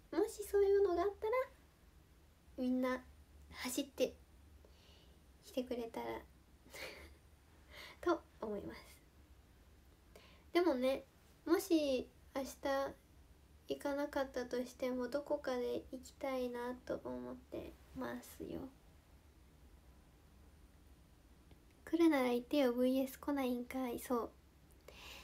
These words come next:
そうなんです。そう。だからさ、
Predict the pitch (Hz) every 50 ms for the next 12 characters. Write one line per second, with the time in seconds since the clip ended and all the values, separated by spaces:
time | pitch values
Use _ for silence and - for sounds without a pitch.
0 | - - - - - - 262 277 294 269 254 247 - - - - - - - -
1 | - - - - - 269 240 - - - - - - - - - - - - -
2 | 269 285 311 311 294 311 311 320 - - - - 349